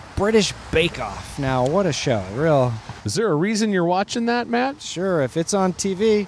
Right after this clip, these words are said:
Speaker 1: I'll take a look at it. <laughs> There it is.
Speaker 2: Melissa
Speaker 1: Nice
Speaker 2: with a
Speaker 1: long
Speaker 2: two
Speaker 1: shot.
Speaker 2: on this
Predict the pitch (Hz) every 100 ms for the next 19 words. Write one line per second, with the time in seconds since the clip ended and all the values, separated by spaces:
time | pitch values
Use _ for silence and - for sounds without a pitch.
0 | - - 190 196 196 202 208 233 220 127
1 | 101 - - - - - - - - -
2 | - - - - - - - - - -
3 | - - - 247 131 147 170 147 110 117
4 | 120 107 101 151 196 202 165 180 175 127
5 | 110 110 127 160 160 -